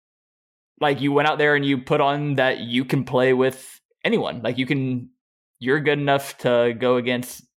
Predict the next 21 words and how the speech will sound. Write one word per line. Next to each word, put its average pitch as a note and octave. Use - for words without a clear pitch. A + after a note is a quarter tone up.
the A#2+
best B2+
in C3
the B2+
world A2+
and G#2
hold A#2+
your G#2
own. F2
And B2
to -
some F#3
extent, F3
with -
the, C3
for C3+
those A#2+
smaller B2+
schools, A2+
for -
these, A#2+